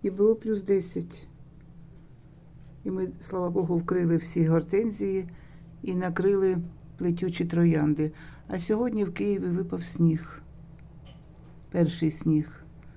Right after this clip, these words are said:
І вже температура понизилася до плюс двох.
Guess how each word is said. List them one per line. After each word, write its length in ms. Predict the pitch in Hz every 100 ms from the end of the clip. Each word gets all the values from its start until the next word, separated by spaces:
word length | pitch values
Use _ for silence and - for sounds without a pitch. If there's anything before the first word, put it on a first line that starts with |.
| - - - - - - - - - - -
І 100 | 196
вже 140 | 214
температура 580 | 214 202 208 202 196 185
понизилася 760 | 175 180 175 175 196 202 202 185
до 160 | 175
плюс 300 | 175 180 175
двох. 500 | 160 160 175 - -